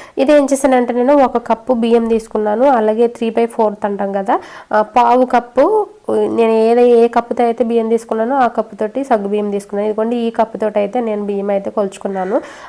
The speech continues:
ఆ, మీరు ఇంత ఓ, ఫస్ట్ టైమ్ అయితే కనుక ఇంత కప్పుతో చేయలేను అనుకుంటే కనుక చిన్న కప్స్ ఉంటాయి కదా, దీని మీద చిన్న కప్స్, ఆ కప్స్ తీసుకొని అయినా చేసుకోవచ్చు. అలాగే నైట్ మార్న్-, నైట్ నానబెట్టుకున్నానని చెప్పాను కదా, మార్నింగ్కి ఇది నేను మిక్సీ పెట్టుకుంటున్నాను అనమాట.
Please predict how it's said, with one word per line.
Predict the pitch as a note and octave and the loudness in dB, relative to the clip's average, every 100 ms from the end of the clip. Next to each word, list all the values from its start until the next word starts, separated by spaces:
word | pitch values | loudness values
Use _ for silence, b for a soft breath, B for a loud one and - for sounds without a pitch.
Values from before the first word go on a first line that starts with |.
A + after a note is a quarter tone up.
| - | -2
ఆ, | G#3+ | 0
మీరు | A3 A#3+ A#3+ | 4 4 4
ఇంత | A#3 A3 A3 G#3+ G#3 | 2 2 2 4 4
ఓ, | G#3 G#3+ | 4 2
ఫస్ట్ | G#3 G#3+ - | 0 -6 -4
టైమ్ | A#3+ A#3+ | -2 0
అయితే | A#3 A3+ A#3+ | 0 0 0
కనుక | A#3+ A#3+ A#3 | 2 0 0
ఇంత | D4+ B3 A3 | 0 0 0
కప్పుతో | G#3 - A3+ A#3+ | -2 -2 -2 0
చేయలేను | A3+ A3 A3 | 0 2 0
అనుకుంటే | A3 G#3+ A3 G#3+ | 0 -2 -4 -4
కనుక | G#3+ G#3+ A3 A4+ B B - | -4 -4 -6 -10 B B -2
చిన్న | D4+ D4 | 2 4
కప్స్ | D4 C#4 C4 | 2 0 -2
ఉంటాయి | A#3 A3+ | 2 2
కదా, | A3+ C4 | 2 2
దీని | C4 A3+ | 2 2
మీద | A3 | 0
చిన్న | A3 A3+ G#3+ | 0 0 -2
కప్స్, | G#3 G3+ - | -2 -4 2
ఆ | B3 | 2
కప్స్ | A3+ G3+ - | 2 -2 0
తీసుకొని | A3 - G#3+ | -2 0 0
అయినా | G#3 G#3+ A3+ | 0 0 -2
చేసుకోవచ్చు. | G#3+ - G3 F#3+ - D#4+ - B B B | -4 -4 -6 -4 0 -2 -2 B B B
అలాగే | A3 A3+ E4+ A#4 - _ b b b b _ - - | 0 2 0 -2 -14 _ b b b b _ -12 0
నైట్ | B3+ C4+ D#4 | 2 4 4
మార్న్-, | D#4 C#4 C4 A#3+ | 6 4 2 2
నైట్ | B3 B3+ B3+ | 4 4 4
నానబెట్టుకున్నానని | D4 B3+ A#3+ B3+ C4 B3 A#3 | 4 4 4 2 2 2 2
చెప్పాను | A#3 A3+ A3+ G#3+ | 0 0 0 0
కదా, | G#3+ G#3+ | 2 2
మార్నింగ్కి | D4 C4 A#3 A#3+ B3+ D4+ | 4 6 4 4 2 2
ఇది | C#4+ | 2
నేను | B3 A#3 | 4 4
మిక్సీ | A3+ - | 2 -2
పెట్టుకుంటున్నాను | A#3+ A3+ - G#3+ G#3+ G#3 | -2 -2 -2 -4 -2 -2
అనమాట. | G3 F#3+ F#3 | -2 -2 0